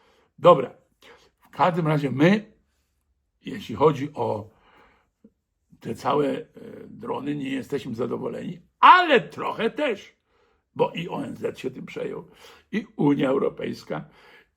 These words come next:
i, e, Holendrzy, i ci-, kasę nam przyznali na obronę przed, a to się okazuje, że te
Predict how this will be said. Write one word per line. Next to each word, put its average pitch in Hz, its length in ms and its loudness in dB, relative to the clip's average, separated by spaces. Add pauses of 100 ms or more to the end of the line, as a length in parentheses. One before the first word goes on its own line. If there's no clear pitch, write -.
i, 240 340 -4 (260)
e, 208 60 -6
Holendrzy, - 460 -2 (100)
i 202 180 0
ci-, - 240 -14 (220)
kasę 269 380 4
nam - 160 -6
przyznali 147 480 -6
na 139 100 -4
obronę 196 640 4 (520)
przed, - 400 -2
a - 100 -10
to 240 140 -8
się 294 160 -6
okazuje, 226 420 -4
że 202 100 0
te 226 200 -2